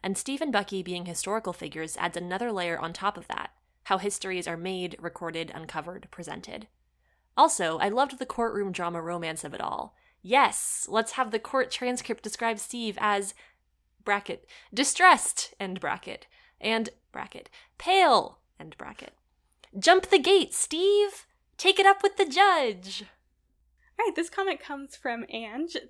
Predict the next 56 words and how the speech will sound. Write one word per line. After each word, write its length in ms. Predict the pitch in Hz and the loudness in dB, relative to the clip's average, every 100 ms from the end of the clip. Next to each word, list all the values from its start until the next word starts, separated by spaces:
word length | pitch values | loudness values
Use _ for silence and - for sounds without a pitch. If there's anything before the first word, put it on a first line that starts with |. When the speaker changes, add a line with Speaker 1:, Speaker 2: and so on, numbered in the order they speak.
| - | -14
Speaker 2:
Thank 220 | 220 220 _ | -14 -16 _
you, 240 | 247 240 - | -10 -8 -8
Ange. 520 | 214 226 330 403 - - - - - | -10 -6 -4 -6 -8 -16 -20 -14 -8
Uh, 240 | 214 214 | -6 -4
they 140 | 233 254 | -4 -2
wrote, 420 | 240 233 226 - | -2 -2 -4 -8
"To 120 | - 262 | -10 -6
me, 320 | 294 349 339 | -4 -4 -4
U 140 | 269 294 | -6 -6
S 180 | 294 - | -8 -10
v. 140 | 269 | -12
Barnes 460 | 247 233 226 220 214 | -6 -6 -6 -10 -10
is 240 | 220 214 | -8 -8
like 320 | 214 214 - | -8 -8 -10
the 360 | - 214 202 - _ _ 233 | -16 -14 -12 -12 _ _ -8
gold 320 | 269 330 277 | -4 -4 -6
standard 680 | - 294 320 240 202 - - | -8 -6 -4 -4 -8 -10 -12
for 160 | - 254 | -8 -6
mixed 280 | 240 - - | -6 -10 -12
media 300 | 226 208 202 | -8 -6 -6
fics. 440 | - - - - - - | -8 -10 -14 -20 -20 -12
It's 160 | 247 240 | -10 -6
been 180 | 254 247 | -6 -4
years 240 | 269 330 | -4 -4
since 200 | 311 285 | -6 -4
I 100 | 240 | -6
first 300 | 240 240 - | -4 -6 -4
read 220 | 220 196 | -4 -2
it, 160 | 214 - _ _ | -4 -10 _ _
and 80 | 233 | -6
I 40 | |
think 200 | 226 254 | -4 -6
about 180 | 277 247 | -4 -2
it 160 | 233 - _ | -2 -6 _
constantly. 760 | - 208 - - - - - _ _ - | -12 -10 -10 -16 -14 -16 -16 _ _ -4
As 120 | 269 | -4
a 40 | 240 | 0
writer, 240 | 247 320 | 2 2
I 80 | 254 | 0
could 140 | - | 0
only 180 | 240 247 | -6 -6
dream 260 | 240 233 233 | -6 -8 -8
of 80 | 226 | -10
achieving 420 | 220 240 220 214 | -10 -10 -10 -10
what 160 | 208 | -10
this 180 | 214 240 | -8 -8
fic 240 | - 220 - | -8 -10 -4
does 260 | 196 190 | -4 -4
without 280 | 214 208 - | -8 -8 -8
using 260 | 214 214 208 | -10 -12 -14
a 60 | |
traditional 480 | 196 208 220 - 226 | -12 -10 -12 -10 -14
prose 420 | - 214 202 208 | -8 -6 -6 -8
slash 320 | - 196 - | -8 -8 -8
narrative 380 | 214 185 185 185 | -8 -8 -8 -12
style. 520 | - 214 175 - - | -6 -2 -2 -2 -8